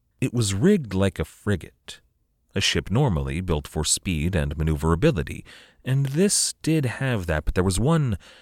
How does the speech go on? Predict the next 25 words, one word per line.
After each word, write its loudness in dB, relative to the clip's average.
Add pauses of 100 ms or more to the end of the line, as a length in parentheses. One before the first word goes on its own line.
(260)
very 2
big -2
difference. -6 (720)
Instead 2
of 2
a 2
sleek 0 (120)
bottom -2
that -2
rode 2
high -2
in 0
the -2
water, -2 (500)
William 2
Kidd's -4
ship -4
was -2
going 0
to 0
have -2
a 2
lower, -2
fatter -4 (360)
bottom, -8